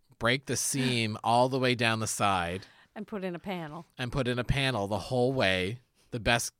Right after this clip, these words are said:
Speaker 1: match she could make. But, I mean, my costume was basically, f-, uh, it was like a leotard that was fur.
Speaker 2: <laughs>
Speaker 1: And, s-, well, it was supposed to look like fur.
Speaker 2: Yeah.
Speaker 1: And so, like, you ca-, how do you match that? You can't.
Speaker 2: Right.
Speaker 1: And so we're ju-, <laughs> just these two fat kids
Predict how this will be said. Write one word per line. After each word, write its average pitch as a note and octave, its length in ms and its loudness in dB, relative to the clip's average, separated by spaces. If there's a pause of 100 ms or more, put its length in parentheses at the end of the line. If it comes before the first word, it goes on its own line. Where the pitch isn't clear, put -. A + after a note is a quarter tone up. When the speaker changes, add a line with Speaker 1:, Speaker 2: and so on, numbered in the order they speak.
Speaker 1:
match A2+ 300 -2
she - 180 -4
could G2 140 -6
make. G2 200 -2
But, A#2+ 140 0
I - 20 0
mean, A2+ 240 -2 (160)
my A#2+ 220 2
costume A2 340 -2
was G2+ 80 -4
basically, A#2+ 340 -2
f-, - 140 -16 (120)
uh, G#2 100 -8 (160)
it A#2+ 80 -4
was B2 100 -6
like A2+ 80 -6
a A2 60 0
leotard A#2 520 -2
that G#2 60 -4
was F2+ 120 -6
fur. E2+ 500 -2 (160)
Speaker 2:
<laughs> G#3+ 240 -2 (480)
Speaker 1:
And, D#3+ 140 -2
s-, D3+ 240 -6
well, D3+ 160 2
it C3 80 0
was B2+ 140 -4
supposed D#3 140 -2
to A#2 40 -2
look B2+ 180 -2
like G2+ 140 -4
fur. E2 440 -2 (140)
Speaker 2:
Yeah. G3+ 200 -2 (160)
Speaker 1:
And B2 160 -4
so, C3+ 140 0
like, A2 200 0
you B2+ 80 -6
ca-, - 100 -16
how F3 120 0
do E3+ 60 2
you D3+ 60 0
match B2 280 0
that? F#2 160 -2
You G2+ 80 -10
can't. E2 280 -8 (320)
Speaker 2:
Right. - 140 -20
Speaker 1:
And C3+ 160 -6
so B2 300 -2
we're B2+ 160 -2
ju-, C3+ 160 -2 (460)
<laughs> - 440 -16
just F3 160 -4
these G3+ 160 0
two G3+ 180 0
fat C#3 360 0
kids G#2 420 -2